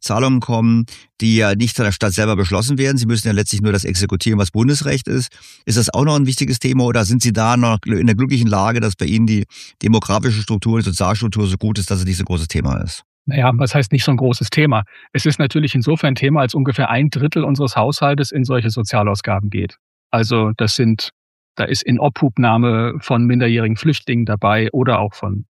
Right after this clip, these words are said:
Speaker 2: von Deutschen, die aus irgendwelchen Gründen bei ihren Eltern nicht sein können. Also Sozialausgaben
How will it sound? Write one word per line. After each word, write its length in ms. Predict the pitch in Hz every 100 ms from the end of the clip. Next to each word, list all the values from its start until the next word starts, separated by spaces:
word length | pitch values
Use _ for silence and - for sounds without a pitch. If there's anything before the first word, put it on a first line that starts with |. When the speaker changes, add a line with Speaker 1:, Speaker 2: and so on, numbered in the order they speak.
| _
Speaker 2:
von 200 | - 101
Deutschen, 420 | 117 139 131 131
die 240 | 120 110 95
aus 180 | 110
irgendwelchen 460 | 127 120 120 110 -
Gründen 240 | 120 113 110
bei 100 | 104
ihren 160 | 95
Eltern 260 | 107 123 120
nicht 140 | 113
sein 220 | 113 107 107
können. 260 | 107 107 - - - - -
Also 280 | 139 -
Sozialausgaben 880 | 113 - 123 156 139 - 123 117 123